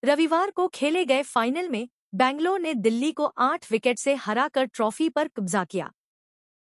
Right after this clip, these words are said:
क्रिकेट पंडितों ने दिल्ली को मजबूत बताया था।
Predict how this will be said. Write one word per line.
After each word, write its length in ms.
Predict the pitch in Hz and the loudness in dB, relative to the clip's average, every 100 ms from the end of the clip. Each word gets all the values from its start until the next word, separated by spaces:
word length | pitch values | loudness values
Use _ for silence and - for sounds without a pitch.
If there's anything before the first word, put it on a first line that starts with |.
| _ - | _ -2
क्रिकेट 320 | 330 403 - | 2 2 2
पंडितों 400 | 262 262 320 349 | 2 2 2 2
ने 160 | 349 330 | 0 0
दिल्ली 380 | 208 220 233 320 | 2 2 4 0
को 200 | 294 294 | 0 0
मजबूत 560 | 220 208 175 269 320 | 2 0 0 0 0
बताया 420 | 208 196 180 165 156 | 0 0 0 -2 -4
था। 240 | 165 - | -6 -6